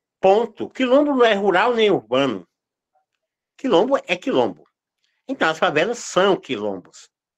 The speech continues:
As favelas não estão nas cidades. Elas fazem fronteira com as cidades. Mas elas não são as cidades. As favelas estão nos biomas.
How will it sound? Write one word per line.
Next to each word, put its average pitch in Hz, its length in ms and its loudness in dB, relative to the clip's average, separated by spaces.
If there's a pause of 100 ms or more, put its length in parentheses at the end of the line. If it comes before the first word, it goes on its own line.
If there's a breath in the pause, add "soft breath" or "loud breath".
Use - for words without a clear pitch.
(1300)
As 175 160 -6
favelas 254 380 4
não 277 140 4
estão 247 400 0
nas 180 180 0
cidades. 117 880 -4 (680)
Elas 175 260 0
fazem 208 380 0
fronteira 202 960 2
com - 160 -8
as 110 160 -8
cidades. 98 680 -12 (1300)
Mas 139 160 -2
elas 156 180 4
não 220 180 2
são 143 260 -2
as 120 120 -2
cidades. 95 500 -14 (1700)
As 143 120 -4
favelas 233 400 2
estão 285 520 0
nos 247 260 2
biomas. 240 640 2